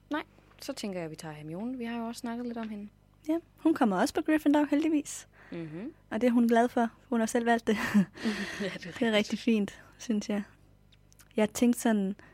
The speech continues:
Speaker 2: hvis man skulle sætte sig i hendes sted, så det der med at være mørkelfødt og komme ind på det her kæmpe slot og fuld af magikere og sådan noget, det må være sådan helt vildt for hende. Altså, det er det jo for mange af de andre, som er mørkelfødte og sådan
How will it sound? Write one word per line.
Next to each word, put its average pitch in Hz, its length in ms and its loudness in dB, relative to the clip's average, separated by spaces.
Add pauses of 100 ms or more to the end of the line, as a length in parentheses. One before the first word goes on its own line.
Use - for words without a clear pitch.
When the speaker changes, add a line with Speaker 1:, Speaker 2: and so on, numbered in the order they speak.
(240)
Speaker 2:
hvis 208 140 -2
man 208 100 6
skulle - 180 -8
sætte 214 160 0
sig 214 100 0
i 208 40 0
hendes 233 260 2
sted, 220 240 -2
så 226 120 -2
det 220 100 0
der 220 120 4
med 208 120 2
at 196 140 0
være 185 220 0 (520)
mørkelfødt 233 520 6
og 196 60 -8
komme 208 220 0
ind 240 180 4
på 220 80 -2
det 208 140 2
her 202 120 0
kæmpe 226 320 -2
slot - 360 -2
og 196 320 -2 (600)
fuld 233 240 2
af 208 60 6
magikere 208 480 2
og 185 80 -2
sådan - 120 -2
noget, 202 100 2
det 208 100 2
må 196 120 2
være 190 280 0 (140)
sådan 202 460 0
helt 214 340 0
vildt - 400 -4 (140)
for 208 140 0
hende. 180 220 0 (540)
Altså, - 160 -8
det 202 80 6
er 196 60 8
det 196 60 4
jo 196 80 8
for 196 120 -2
mange 190 180 2
af 190 60 -2
de 190 80 -2
andre, 196 340 -2
som 175 300 -6 (580)
er 190 40 -2
mørkelfødte 185 580 -2
og 196 100 -6
sådan - 120 -8